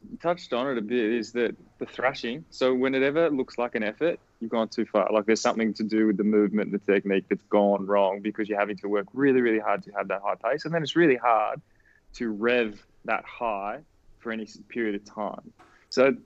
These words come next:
I think anything eight hundred and under, you're probably going to be going flat out at one point or another, or, or pretty close. But anything above, or even, you know, eight hundred and above, you're running submaximal. So it should never look like it is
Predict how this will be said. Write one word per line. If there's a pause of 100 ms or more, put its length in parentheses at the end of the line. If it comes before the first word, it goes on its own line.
I
think (240)
anything
eight
hundred
and
under,
you're
probably
going
to
be
going
flat
out
at
one
point (100)
or
another,
or,
or
pretty
close. (440)
But
anything
above,
or
even,
you
know,
eight
hundred
and
above, (440)
you're
running
submaximal.
So
it
should
never
look
like
it
is